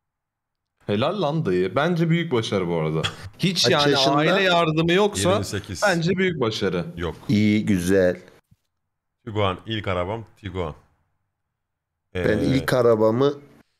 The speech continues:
Speaker 2: iki bin on beşte almıştım.
Speaker 3: O zamanlarda
Speaker 1: Ne?
Speaker 3: öyle yayıncılık, reklamcılık falan, o işlerle ilgileniyordum. Güzel ödemeler geldi, biriktirdim falan derken hemen aldım bir tane araba. Krediyle aldım.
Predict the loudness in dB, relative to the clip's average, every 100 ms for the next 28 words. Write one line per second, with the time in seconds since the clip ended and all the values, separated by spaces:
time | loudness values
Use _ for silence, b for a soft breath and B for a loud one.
0 | -4 -2 0 2 0 0 -10 -20 _ _
1 | _ _ _ 2 4 6 4 2 0 2
2 | 2 0 -2 -2 -6 -8 -20 _ _ -8
3 | -4 -4 -4 -2 -2 -2 -2 -2 -2 -4
4 | -6 -8 -10 -8 -10 -6 -6 -6 -10 -6
5 | -4 -2 -4 -4 -6 -6 -6 -6 -8 -8
6 | -12 -14 -8 -6 -4 -4 -2 -2 -4 -8
7 | -8 -10 -10 -14 -16 -8 -8 -6 -4 -6
8 | -8 -12 -12 -8 -6 -4 -6 -6 -10 -10
9 | -4 -4 -2 -4 -6 -10 -16 -20 _ _
10 | _ _ _ -8 -6 -6 -6 -6 -6 -6
11 | -10